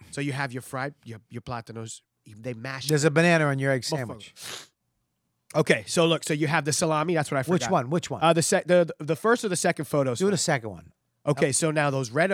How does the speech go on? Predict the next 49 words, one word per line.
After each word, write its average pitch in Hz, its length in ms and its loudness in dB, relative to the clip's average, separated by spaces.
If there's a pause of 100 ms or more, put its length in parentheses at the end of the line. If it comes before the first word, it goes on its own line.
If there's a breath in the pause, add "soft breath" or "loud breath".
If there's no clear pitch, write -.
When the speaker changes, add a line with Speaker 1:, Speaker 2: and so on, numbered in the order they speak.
Speaker 1:
those 143 140 0
are 139 60 -4
pickled 190 400 -6
red 175 160 0
onions 151 320 -6
on 139 100 -6
top 147 260 -4
of 127 120 -4
mofongo. 135 140 -4
Speaker 2:
Make 180 200 4
it - 60 4
the 175 180 2
only 175 260 6
thing 151 220 0
on 135 80 -2
the 123 100 -2
screen 127 320 -4
so 104 180 -4
I 123 40 0
don't 139 120 -2
look 139 140 -4
at 123 80 -6
ninety 127 440 0
other 113 160 -2
Speaker 1:
Yeah, - 60 -10
Speaker 2:
fucking 107 300 -6
Speaker 1:
yeah, 104 100 -10 (140)
yeah. 90 80 -14 (100)
I'm, 107 80 -16 (220)
I'm 120 80 -12
so 123 180 -10
fucking - 300 -20
hungry. 98 400 -20
This 123 140 -14
is 101 100 -18
great. 101 280 -20 (1160)
So 127 160 -6
I'll, 123 180 -2
I'll 123 140 -4
go 131 160 -2
through 123 200 -8
the 117 60 -8
whole 117 140 -6
thing 110 160 -10
for 113 180 -12
you. 107 100 -10
Okay, 139 220 -4
so 143 200 -6
now 139 320 -2